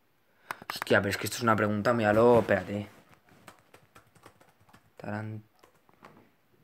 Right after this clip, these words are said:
Tarantino. O podría hacer, que soy un poco retro-, soy un poco retrasado. John Travolta. <laughs> John Travolta me pone aquí.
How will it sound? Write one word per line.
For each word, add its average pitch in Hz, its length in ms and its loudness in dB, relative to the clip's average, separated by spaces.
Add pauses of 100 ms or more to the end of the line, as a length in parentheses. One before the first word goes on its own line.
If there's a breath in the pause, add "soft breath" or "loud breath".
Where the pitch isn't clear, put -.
(220)
Tarantino. 107 1500 -10 (1300 soft breath)
O 113 120 -10
podría 113 240 2
hacer, 123 240 -6
que - 100 -20
soy - 140 -10
un 120 80 -6
poco 117 200 -8
retro-, 104 200 -10 (140)
soy - 200 -18
un 123 60 -18
poco - 200 -20
retrasado. - 440 -20
John 127 240 -4
Travolta. 110 800 -4 (800)
<laughs> 131 160 -8
John 147 240 -4
Travolta 113 680 -8
me 117 120 -14
pone 104 220 -12
aquí. 113 260 -14